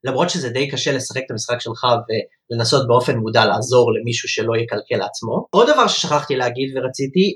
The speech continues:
זה שיש משחקים שבהם אם אתה לא מכיר את המטה של המשחק, או אתה מכיר נגיד קלפים סופר חזקים, זה מאוד דומיננטי, אני זוכר ברבליון, יש קלף שאם אתה לא מודע אליו, אז הוא פשוט יכול לחסל לך את המנהיג ששלחת לקרב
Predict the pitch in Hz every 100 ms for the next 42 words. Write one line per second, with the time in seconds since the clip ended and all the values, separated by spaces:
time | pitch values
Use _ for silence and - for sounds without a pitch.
0 | 139 123 127 127 - - 151 185 208 -
1 | 143 190 214 - 123 127 170 185 143 131
2 | 120 123 165 180 180 147 175 - 110 117
3 | 190 180 185 190 - 220 233 - _ _
4 | - 151 135 135 123 185 170 139 123 139
5 | 135 180 170 - 160 170 139 117 113 117
6 | 240 220 - 123 117 123 123 120 - _
7 | _ 117 131 143 135 131 131 139 131 117
8 | 120 143 143 - 120 165 208 165 135 -
9 | - 139 143 127 127 139 139 120 113 127
10 | 127 120 131 139 139 117 120 - 135 127
11 | 127 123 120 - 127 - 123 113 110 117
12 | 123 147 175 - - - 113 123 131 -
13 | 113 113 139 214